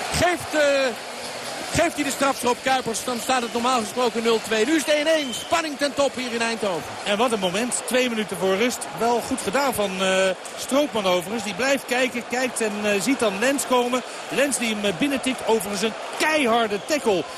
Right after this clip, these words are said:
Speaker 2: op de benen van, eh, Jermaine Lens. Die gelukkig nog overeind kan komen. Kon in de s-, gauwigheid niet zien wie, eh, die enorme tackle, eh, uitvoerde. Ik denk dat het Moisander is geweest. Maar goed, Lens loopt weer. Gelukkig voor hem. Hij heeft gescoord. Het staat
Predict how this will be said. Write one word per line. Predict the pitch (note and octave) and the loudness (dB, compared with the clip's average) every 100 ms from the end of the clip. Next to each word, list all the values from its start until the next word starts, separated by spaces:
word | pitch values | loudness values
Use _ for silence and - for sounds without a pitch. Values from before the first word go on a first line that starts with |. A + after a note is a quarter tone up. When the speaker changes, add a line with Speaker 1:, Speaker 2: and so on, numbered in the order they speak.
| - | -4
Speaker 2:
op | A#3 F3+ | -2 -2
de | G3 | 0
benen | C#4+ D4+ A3+ | 0 2 0
van, | G3+ G3 F3+ | 0 0 0
eh, | F#3 F3+ F3+ E3 | 2 2 0 -2
Jermaine | F3 G3 F#3 F3+ | 0 0 0 -2
Lens. | F#3+ A3+ A3 | -2 -2 -2
Die | G#3 | -2
gelukkig | - F#3+ B3 E4+ C#4+ F#3 | 2 2 4 2 0 -2
nog | G#3 - | -2 2
overeind | G3+ F#3+ C#4+ C4+ | 0 0 -4 -2
kan | G3+ E3+ | -4 2
komen. | F#3 F3 A3 - - - - | 2 2 -2 -8 -8 -8 -4
Kon | B3+ A#3+ | -2 0
in | G3+ | 0
de | G#3 G3+ | 2 2
s-, | - A3+ - - - | 0 -6 -6 -6 -6
gauwigheid | - C#4 A#3+ G#3+ G3+ | 0 2 2 0 -2
niet | C#4+ - | -2 -2
zien | C4 A#3 E3+ - - - | 0 -2 -4 -8 -8 -4
wie, | A#3 A3+ | 0 2
eh, | G#3 | 2
die | G#3 G3+ | 0 -2
enorme | G3+ B3 D#4+ C4 G#3 | -2 2 2 2 0
tackle, | D4 C4 A3 | 0 0 2
eh, | G3 F#3+ F#3 G3+ C4 | 2 2 2 -2 -2
uitvoerde. | C4 - F#3+ G3 | -2 0 0 0
Ik | F#3 | -2
denk | C4 C#4+ | -2 0
dat | A3 | 0
het | F#3+ E3+ | 0 2
Moisander | C#4+ C#4 G3+ D#3+ D#3 | 0 2 0 -2 -2
is | D3 | -2
geweest. | F3 G3 - - - - | -2 -2 -2 -6 -6 -2
Maar | A3 | 2
goed, | D4 - - | 2 2 0
Lens | B3 A#3 - | 0 0 2
loopt | A3 B3 - | 2 2 0
weer. | B3+ C4+ - - | 0 0 -2 -2
Gelukkig | G3 A#3+ B3+ C4+ - - - - | 2 2 2 -2 -2 -4 -4 0
voor | F3 | 0
hem. | A3 | 0
Hij | B3+ - G#3+ A3 | -2 -2 0 0
heeft | G#3 - | -2 -2
gescoord. | - - C#4 C#4 | -4 0 2 2
Het | - | 0
staat | - C4+ C#4 | -2 0 0